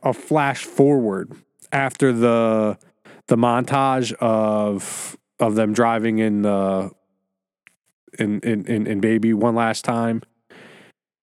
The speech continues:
You could have done a flash forward of either them older and passing away, or you, shit, you could have done a quick hunt. Like, you know, they,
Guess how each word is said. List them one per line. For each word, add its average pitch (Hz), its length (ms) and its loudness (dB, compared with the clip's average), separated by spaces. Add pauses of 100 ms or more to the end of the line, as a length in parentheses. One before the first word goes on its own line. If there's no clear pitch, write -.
(160)
You 131 220 0
could 165 100 2
have 143 80 2
done 143 140 2
a 123 40 -2
flash 123 400 0
forward 107 720 2
of 98 680 -2 (1040)
either 120 260 4
them 117 400 0
older 165 720 2 (100)
and 113 300 0
passing 127 440 -2
away, 156 760 2
or 117 520 2 (460)
you, 131 320 -2
shit, 180 260 2
you 156 120 2
could 185 120 4
have 170 80 2
done 156 280 2
a 143 80 0
quick - 380 0
hunt. 160 320 0 (640)
Like, 120 200 2
you 131 120 2
know, 139 140 2
they, 127 160 2